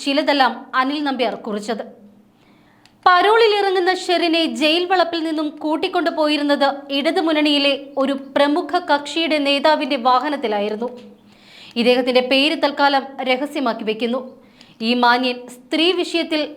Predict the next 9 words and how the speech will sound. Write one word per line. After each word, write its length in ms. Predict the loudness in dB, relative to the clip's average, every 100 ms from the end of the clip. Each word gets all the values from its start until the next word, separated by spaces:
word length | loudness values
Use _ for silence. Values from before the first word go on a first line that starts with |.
| -6
ഇതിനു 260 | -2 2 2
മുൻപ് 260 | 2 4 2 2 2
അന്തസ്സുള്ള 600 | 2 2 0 -2 0 0
ഭർത്താക്കന്മാരിൽ 840 | 2 0 2 0 2 0 0 0
നിന്നും 460 | -2 -4 -4 -6 -4
അടിവാങ്ങി 640 | -2 0 0 0 0 -2 -8 -10
കുപ്രസിദ്ധി 520 | -8 -6 -6 -6 -6 -2
നേടിയ 380 | -2 -2 -4 -6 -2
ആളാണ്. 380 | 0 0 0